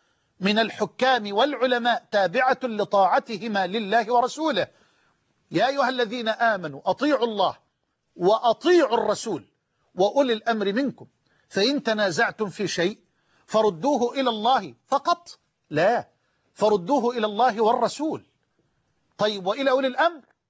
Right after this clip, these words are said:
لا، "فردوه إلى الله والرسول إن كنتم تؤمنون بالله واليوم الآخر، ذلك خير وأحسن تأويلا".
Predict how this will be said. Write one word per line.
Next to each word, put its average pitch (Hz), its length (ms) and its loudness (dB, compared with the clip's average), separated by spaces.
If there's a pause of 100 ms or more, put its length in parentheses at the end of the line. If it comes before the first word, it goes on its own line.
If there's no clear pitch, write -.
(100)
لا، 240 240 0 (1300)
"فردوه 214 600 2
إلى 233 80 0
الله 262 260 0
والرسول 302 640 0 (2750)
إن 220 120 2
كنتم 302 400 2
تؤمنون 254 480 0
بالله 226 380 0
واليوم 190 300 0
الآخر، 165 320 0
ذلك 240 360 0
خير 240 280 -4
وأحسن 190 540 -4
تأويلا". 147 520 -6